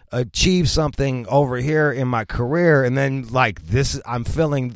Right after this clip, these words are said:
I'm filling that emptiness with drugs over there. You know what I mean? Like, it's kind of a one plus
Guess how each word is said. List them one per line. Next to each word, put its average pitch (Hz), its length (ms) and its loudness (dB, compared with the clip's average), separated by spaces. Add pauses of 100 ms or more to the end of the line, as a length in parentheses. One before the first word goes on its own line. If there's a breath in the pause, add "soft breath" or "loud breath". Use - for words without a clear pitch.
I'm 135 180 -6
filling - 540 -4
that 120 180 -2
emptiness 123 500 -2
with 113 540 -2
drugs 107 500 -4
over 104 280 -2
there. 107 240 2
You 101 140 -4
know 139 80 0
what 139 60 2
I - 20 -2
mean? 139 200 -4
Like, 117 160 -2
it's 110 100 -6
kind 139 240 -2
of 104 140 -8
a 113 320 -4
one 120 340 -4
plus 104 380 -4